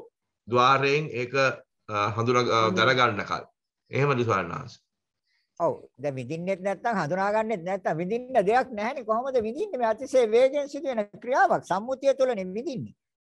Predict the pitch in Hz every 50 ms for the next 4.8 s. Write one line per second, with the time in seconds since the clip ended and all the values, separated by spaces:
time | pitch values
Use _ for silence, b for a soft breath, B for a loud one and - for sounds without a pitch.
0 | _ _ - - 196 185 180 180 180 190 196 220 226 262 247 262 247 233 214 214
1 | 247 277 320 302 277 254 233 202 180 165 170 160 202 202 240 240 220 202 233 262
2 | 277 277 277 277 277 262 - - 403 453 381 175 131 110 - _ _ _ _ _
3 | _ _ _ _ _ _ _ _ _ - - 190 185 - - 185 - - - 190
4 | 185 170 165 156 170 185 180 175 165 165 156 147 156 190 196 202